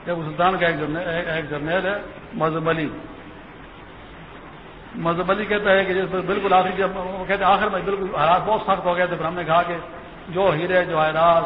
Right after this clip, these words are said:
سونا، چاندی، مال و دولت جو ہمیں ٹیپو سلطان کی طرف سے اور اس کے باپ کی طرف سے مختلف موقعوں پر ہمیں انعامات کی شکل میں ملا ہوا تھا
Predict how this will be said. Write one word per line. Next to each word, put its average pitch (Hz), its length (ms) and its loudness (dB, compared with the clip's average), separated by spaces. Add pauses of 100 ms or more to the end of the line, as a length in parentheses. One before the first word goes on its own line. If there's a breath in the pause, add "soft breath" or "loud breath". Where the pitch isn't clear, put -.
سونا، 170 380 -2
چاندی، 165 380 -2 (440)
مال 175 220 2
و 170 40 0
دولت 170 300 0
جو 143 100 0
ہمیں 170 240 -2 (960)
ٹیپو 180 180 0
سلطان 180 360 2
کی 180 60 -2
طرف 175 220 2
سے 175 80 2
اور 170 100 2
اس - 80 -6
کے 165 60 -4
باپ 170 240 2
کی 180 60 -4
طرف 175 120 -4
سے 170 60 -4
مختلف 180 320 -6
موقعوں 180 240 2
پر 165 160 2
ہمیں 160 200 0
انعامات 156 360 0
کی 165 60 -6 (100)
شکل 165 100 -6
میں 160 80 -6
ملا 156 180 -2
ہوا 175 140 2
تھا 170 200 -2